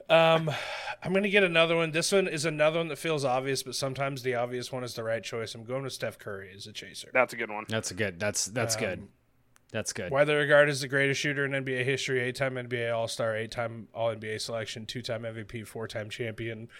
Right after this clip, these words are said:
Speaker 1: Uh, he's the best shooter in basketball history. He runs the Golden State offense. He's a great passer.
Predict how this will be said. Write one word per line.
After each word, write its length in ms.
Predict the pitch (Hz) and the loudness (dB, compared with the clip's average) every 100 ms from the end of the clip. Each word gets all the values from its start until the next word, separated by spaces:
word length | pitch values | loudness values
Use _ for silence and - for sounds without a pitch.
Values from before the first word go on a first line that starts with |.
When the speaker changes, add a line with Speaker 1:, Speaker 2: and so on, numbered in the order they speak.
| - - _ 127 | -20 -20 _ -14
Speaker 1:
Uh, 160 | 107 - | -14 -12
he's 320 | 143 143 151 | -4 -4 -2
the 160 | 123 147 | -2 2
best 240 | 135 135 | 4 4
shooter 400 | - 135 113 101 | 4 0 0 -4
in 160 | - 123 | -6 -2
basketball 380 | 127 123 139 123 | 0 -2 0 0
history. 460 | 127 127 139 127 120 - - | 0 -2 0 0 0 -8 -6
He 160 | 139 | -2
runs 380 | 131 117 127 135 | 0 2 0 -2
the 80 | 135 | -2
Golden 240 | 135 139 135 | 0 0 0
State 240 | 147 135 | 0 2
offense. 560 | 120 120 135 127 127 - | 4 2 2 -2 -4 -6
He's 140 | 131 | -4
a 60 | 113 | -4
great 280 | 120 117 117 | -4 -4 -2
passer. 640 | 117 113 - 120 120 | -2 -2 -2 -2 -2